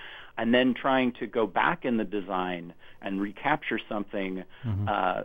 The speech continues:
Speaker 1: that was quickly turned away from decades previous, uh, you can imagine the, the, the engineering difficulty to do something that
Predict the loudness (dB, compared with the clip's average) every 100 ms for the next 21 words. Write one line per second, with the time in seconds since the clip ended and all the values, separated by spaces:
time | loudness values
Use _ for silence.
0 | -2 2 4 2 -4 -8 -4 -4 -2 -4
1 | 0 2 2 4 6 4 0 -8 -2 -2
2 | 0 -2 -2 -4 -2 0 0 -2 -4 -12
3 | -18 -16 -18 -18 -6 2 4 4 0 -4
4 | -8 -2 2 6 6 4 2 0 0 -2
5 | -8 -20 -20 -20 -2 6 6 6 2 -4
6 | -4 -4 -4 -10 -16 -8 -8 -4 0 2
7 | 4 4 6 4 2 0 -4 -6 -6 -8
8 | -8 -6 -4 -2 -2 -2 -2 -2 -2 -4
9 | -10 -20 -12 0 4 4 0